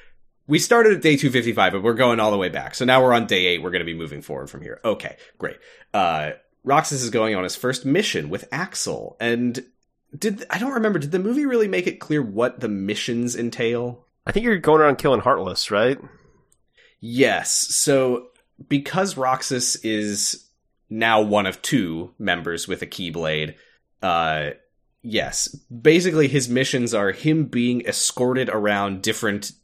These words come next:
Speaker 1: Disney worlds from previous games. Uh, I guess from Kingdom Hearts one, I should say. Uh, no, there's some from two, actually, now that I think about it. But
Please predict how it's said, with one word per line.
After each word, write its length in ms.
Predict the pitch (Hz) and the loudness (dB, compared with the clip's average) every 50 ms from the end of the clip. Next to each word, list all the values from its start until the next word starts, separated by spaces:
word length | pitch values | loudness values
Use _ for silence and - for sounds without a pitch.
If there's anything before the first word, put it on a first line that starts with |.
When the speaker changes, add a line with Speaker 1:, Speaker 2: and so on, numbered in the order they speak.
| - 107 | -16 -8
Speaker 1:
Disney 380 | 101 110 107 101 104 101 95 | -4 -4 -4 -2 -4 -4 -4
worlds 480 | 92 90 90 87 85 85 80 82 87 - | -4 -2 -2 -2 -2 -4 -4 -6 -8 -8
from 200 | - 107 90 80 | -6 -6 -6 -6
previous 480 | - - 104 95 87 92 90 82 - | -4 -6 -4 -4 -4 -6 -6 -6 -6
games. 640 | - - 85 80 80 76 71 78 80 76 - - - _ _ _ _ _ _ _ _ _ | -6 -4 -4 -4 -4 -6 -8 -10 -10 -10 -10 -12 -12 _ _ _ _ _ _ _ _ _
Uh, 160 | - 92 85 82 | -2 -2 0 0
I 120 | - 92 | 0 0
guess 200 | 92 90 87 82 | 0 2 0 0
from 220 | - - 82 78 78 | -2 -4 -8 -8 -10
Kingdom 300 | - - - 80 76 71 | -10 -10 -10 -10 -8 -6
Hearts 220 | 85 80 - - | -8 -8 -8 -8
one, 420 | 92 87 82 76 76 73 80 - - | -6 -6 -4 -4 -6 -8 -10 -10 -10
I 80 | - 78 | -10 -10
should 200 | - - 76 - | -10 -10 -10 -10
say. 220 | - 76 76 - - | -8 -8 -8 -6 -4
Uh, 320 | - 277 320 330 339 339 403 | -2 0 2 2 2 0 0
no, 200 | 403 392 320 370 | -4 -6 -6 -6
there's 160 | 392 403 359 - | -6 -6 -4 -4
some 140 | - 117 | -4 -4
from 120 | 104 98 87 | -4 -8 -10
two, 200 | - - 82 73 | -10 -8 -8 -6
actually, 260 | 69 69 - - 80 | -6 -8 -8 -10 -10
now 120 | 73 71 67 | -10 -12 -12
that 100 | 67 71 | -12 -14
I 20 | |
think 160 | 71 - 69 | -14 -16 -16
about 140 | 69 - - | -16 -16 -16
it. 100 | - - | -6 -2
But 200 | - 107 92 - | 0 0 0 -2